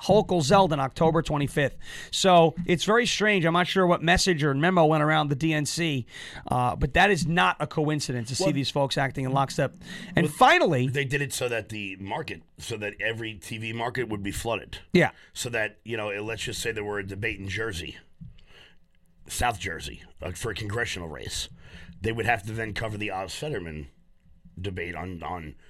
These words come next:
Speaker 2: you know, Channel Two
Speaker 1: Right.
Speaker 2: Philadelphia.
Speaker 1: Right.
Speaker 2: And they wouldn't be able to cover the smaller debates.
Speaker 1: That's true. That, that,
Speaker 2: Also,
Speaker 1: that's
Speaker 2: it would
Speaker 1: possible.
Speaker 2: f-, it would flood the national markets. Fox can only talk about so many bombs in one day.
Speaker 1: That's, that's also true. That's also true.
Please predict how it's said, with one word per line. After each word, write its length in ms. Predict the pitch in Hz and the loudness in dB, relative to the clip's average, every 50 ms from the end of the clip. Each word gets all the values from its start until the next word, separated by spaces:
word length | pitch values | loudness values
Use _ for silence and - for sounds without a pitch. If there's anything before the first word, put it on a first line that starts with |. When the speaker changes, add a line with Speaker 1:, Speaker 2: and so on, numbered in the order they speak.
| - - _ _ - - _ _ _ 87 | -20 -20 _ _ -20 -20 _ _ _ -10
Speaker 2:
you 100 | 104 101 | -10 -8
know, 140 | 82 71 65 | -8 -8 -8
Channel 380 | - - - 98 98 98 90 82 | -6 -6 -4 -4 -4 -6 -6 -6
Two 280 | - - - 113 101 | -8 -8 -8 -6 -8
Speaker 1:
Right. 80 | 95 - | -8 -4
Speaker 2:
Philadelphia. 760 | - 147 147 147 139 135 131 123 107 - 82 76 78 78 - - - | 0 2 2 4 4 4 2 0 -2 -4 -8 -10 -12 -12 -12 -8 -2
Speaker 1:
Right. 320 | 139 135 135 127 123 117 | 0 2 2 2 0 -2
Speaker 2:
And 80 | 95 101 | -2 -6
they 80 | 101 | -6
wouldn't 260 | 107 107 110 107 104 | -4 -4 -6 -6 -4
be 60 | 104 104 | -6 -6
able 100 | 101 98 | -6 -6
to 60 | 95 | -10
cover 260 | 87 - 101 95 92 | -10 -10 -10 -10 -10
the 100 | 87 85 | -10 -12
smaller 320 | - - 101 95 92 90 | -12 -10 -8 -6 -6 -4
debates. 440 | 85 85 90 120 135 - - - - | -4 -6 -6 -6 -6 -8 -8 -6 -2
Speaker 1:
That's 200 | - 131 123 - | 0 0 0 -2
true. 240 | - - 135 120 120 | -2 -2 -2 0 0
That, 160 | 127 135 135 - | 0 0 2 4
that, 120 | 156 156 | 4 4
Speaker 2:
Also, 60 | 165 | 4
Speaker 1:
that's 100 | 170 160 | 4 2
Speaker 2:
it 40 | 151 | 2
would 60 | 139 | 2
Speaker 1:
possible. 420 | 165 147 139 131 127 139 127 127 131 | 2 2 2 2 0 0 0 0 0
Speaker 2:
f-, 140 | 131 - _ | -2 -4 _
it 80 | - 131 | -6 -4
would 160 | 135 131 123 | -4 -4 -4
flood 320 | - - 147 156 156 147 | -6 -4 0 0 0 0
the 80 | 131 127 | -2 0
national 400 | 131 139 165 156 - - 110 104 | 2 2 2 2 2 -2 -4 -4
markets. 480 | 104 101 101 98 - 104 92 82 - - - - - - - | -4 -4 -4 -4 -6 -8 -8 -8 -10 -12 -14 -18 -20 -20 -16
Fox 320 | - - 143 156 151 - | -4 0 0 0 0 -2
can 140 | - 156 147 | -2 0 0
only 140 | 147 135 120 | 0 0 0
talk 260 | - - 147 151 120 | 0 0 0 0 0
about 280 | 117 107 104 104 - - | -2 -4 -4 -4 -4 -6
so 220 | - - 120 120 | -4 -2 0 0
many 400 | 120 117 113 113 110 107 95 - - _ _ _ _ _ _ _ _ _ _ _ _ _ | 2 0 0 0 0 -2 -4 -6 -10 _ _ _ _ _ _ _ _ _ _ _ _ _
bombs 720 | 104 92 - 123 143 139 117 98 101 107 110 107 101 - - - - _ _ | 2 4 4 4 6 4 2 0 -2 -4 -6 -8 -8 -10 -12 -18 -20 _ _
in 180 | 113 113 113 | -8 -6 -4
one 200 | 113 120 123 123 | -4 -4 -2 0
day. 280 | 123 151 156 - - - - - - - _ _ _ | 0 0 0 -2 -6 -14 -20 -20 -20 -20 _ _ _
Speaker 1:
That's, 240 | - 165 175 - - | 2 2 2 2 2
that's 260 | - - 160 160 175 | 2 2 2 4 4
also 300 | 165 156 151 - - 143 | 2 2 2 0 -2 -4
true. 340 | - - 147 135 131 135 139 - - - - - - - - | -4 -2 0 0 0 -2 -4 -8 -16 -20 -20 -20 -20 -6 -4
That's 180 | - - - | -2 0 0
also 300 | 151 143 143 - 143 135 | 0 0 0 0 -4 -4
true. 320 | 117 - 147 135 135 135 | -4 -2 -2 0 0 0